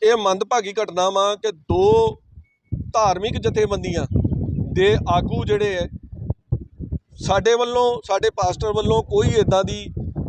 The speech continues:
ਜਿਹੜੀ ਆ ਗਤੀਵਿਧੀ ਨਹੀਂ ਕੀਤੀ ਗਈ ਕਿ ਜਿਹਦੇ ਵ-, ਵਿੱਚ ਕੋਈ ਕਿਸੇ ਦਾ ਨੁਕਸਾਨ ਹੋਵੇ ਜਾਂ ਸਾਡੇ ਧਰਮ ਵੱਲੋਂ ਵੀ ਕਦੀ ਇਸ ਤਰ੍ਹਾਂ ਦੀ ਕੋਈ ਗੱਲ ਨਹੀਂ ਕੀਤੀ ਜਾਂਦੀ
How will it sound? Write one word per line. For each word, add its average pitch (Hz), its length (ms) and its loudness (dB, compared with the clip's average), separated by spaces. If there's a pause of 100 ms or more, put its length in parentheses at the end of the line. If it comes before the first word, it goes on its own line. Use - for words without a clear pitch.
ਜਿਹੜੀ 202 280 2
ਆ 202 100 4 (460)
ਗਤੀਵਿਧੀ 196 380 -2
ਨਹੀਂ 185 240 2
ਕੀਤੀ 196 340 -6
ਗਈ 196 160 0
ਕਿ 202 140 0
ਜਿਹਦੇ 185 240 2
ਵ-, 190 240 4 (140)
ਵਿੱਚ 175 240 0 (460)
ਕੋਈ 190 120 4
ਕਿਸੇ 185 240 0
ਦਾ 185 140 4
ਨੁਕਸਾਨ 165 420 -2
ਹੋਵੇ 170 320 0
ਜਾਂ 180 340 2 (180)
ਸਾਡੇ 170 300 0
ਧਰਮ 180 280 0
ਵੱਲੋਂ 214 240 2
ਵੀ 240 100 -4
ਕਦੀ 214 240 -2
ਇਸ 202 80 2
ਤਰ੍ਹਾਂ 190 160 -2
ਦੀ 190 80 -2
ਕੋਈ 190 140 -4
ਗੱਲ 175 220 0
ਨਹੀਂ 180 120 -6
ਕੀਤੀ 180 300 -8
ਜਾਂਦੀ 175 280 2